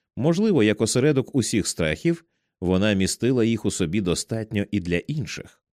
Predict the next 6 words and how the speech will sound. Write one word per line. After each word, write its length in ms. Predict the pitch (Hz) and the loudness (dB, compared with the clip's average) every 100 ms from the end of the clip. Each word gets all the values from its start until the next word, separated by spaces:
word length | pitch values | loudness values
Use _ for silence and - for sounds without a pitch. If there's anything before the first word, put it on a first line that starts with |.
| _ _ _ _ _ _ | _ _ _ _ _ _
«Вони 400 | 175 180 160 160 | -4 -2 0 2
як 200 | 151 143 | 2 0
діти», 340 | 143 180 - 90 | 0 -2 -2 -2
сердито 480 | - 117 90 87 90 | 0 0 0 0 0
подумала 460 | 113 98 95 110 139 | 2 2 2 0 -2
Елінор. 460 | 98 64 60 - | -4 -6 -8 -12